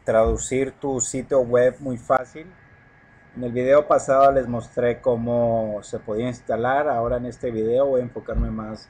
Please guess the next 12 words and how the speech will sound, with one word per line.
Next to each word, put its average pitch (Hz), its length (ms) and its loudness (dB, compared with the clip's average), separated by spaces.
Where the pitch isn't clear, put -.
a 101 440 -8
realizar 123 480 0
la 131 280 0
traducción 113 480 -4
del 113 180 -4
texto, 131 480 -4
que 139 220 -2
es 135 100 -4
relativamente 147 760 -6
muy 147 160 -8
sencillo 160 560 -4
porque 120 760 -6